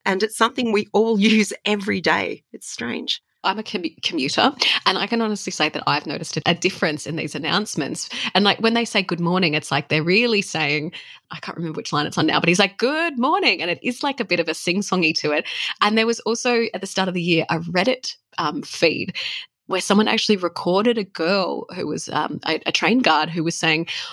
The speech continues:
Speaker 2: "Welcome to the birthday train. Today is my birthday. The next stop is Lidcombe." So is this the type of thing you encourage them to do?
Speaker 1: For sure. I mean, use your personality. Some people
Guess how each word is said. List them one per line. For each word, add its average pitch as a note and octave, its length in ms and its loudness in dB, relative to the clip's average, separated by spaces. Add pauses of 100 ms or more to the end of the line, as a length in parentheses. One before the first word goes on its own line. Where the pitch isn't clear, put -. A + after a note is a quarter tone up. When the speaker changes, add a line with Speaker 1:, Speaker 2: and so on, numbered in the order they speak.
(120)
Speaker 2:
"Welcome C4 460 0
to C#4+ 100 -12
the C#4 80 -10
birthday B3 460 -2
train. D#3+ 480 -6
Today G#3 300 2
is C#4 120 -6
my C4+ 120 0
birthday. E3 560 -2
The E3 100 -2
next - 260 -2
stop B3+ 300 0
is C#4+ 200 -4
Lidcombe." F3+ 720 -2 (200)
So D4+ 200 2
is C#4 100 -2
this F4 160 -4
the - 80 -2
type E4 280 -2
of B3+ 60 -14
thing F3+ 320 -4
you E3 260 -6
encourage E3+ 540 -4
them - 240 -8
to - 140 -8
do? C#4 280 -2 (920)
Speaker 1:
For - 160 -6
sure. D4 380 4
I A#3 120 0
mean, C4+ 340 -4
use C#4+ 340 -2
your F#4 60 0
personality. G3 800 0 (280)
Some E4+ 300 0
people C4+ 640 0